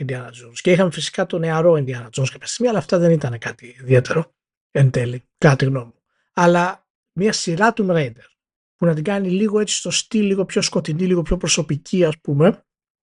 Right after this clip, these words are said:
και να βάλει μέσα τα διάφορα special effects, τις, ε, τη μυθοπλασία και τα λοιπά, θα είναι πολύ καλή, πιστεύω. Και όντως,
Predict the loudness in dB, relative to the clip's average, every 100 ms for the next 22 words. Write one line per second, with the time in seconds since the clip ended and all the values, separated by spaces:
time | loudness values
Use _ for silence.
0 | _ _ _ _ _ -4 -2 0 0 0
1 | -2 -2 -4 -2 0 0 0 -4 -4 -4
2 | -4 -8 -4 0 2 2 0 -6 -10 -4
3 | -2 -2 -6 -20 _ _ _ _ 2 4
4 | 4 0 -4 -4 -2 -2 -2 -6 -8 -4
5 | 0 2 2 2 0 0 -2 -6 -16 _
6 | _ 0 2 0 -6 _ _ _ _ _
7 | _ _ _ _ _ 0 2 4 2 -2
8 | -6 -12